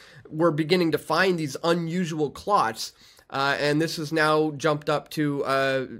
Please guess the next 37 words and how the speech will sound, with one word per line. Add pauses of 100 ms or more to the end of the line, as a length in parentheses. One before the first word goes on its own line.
(260)
seventy,
seventy
percent. (320)
So
this
is,
uh,
this
is
serious.
This
is
something
that,
you
know,
people
are
starting
to
discover
and
they're
starting
to
speak
out
about. (420)
Um, (720)
this
guy,
in
his
first
twenty
years
of,